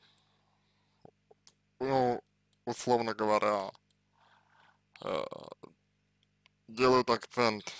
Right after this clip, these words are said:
на именно вот, э, традициях людей, да.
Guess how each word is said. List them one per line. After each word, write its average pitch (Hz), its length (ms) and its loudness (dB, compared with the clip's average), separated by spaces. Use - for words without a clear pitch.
на 101 500 -4
именно 107 400 -8
вот, - 240 -12
э, 95 600 -8
традициях - 880 0
людей, 107 540 -8
да. 120 360 -4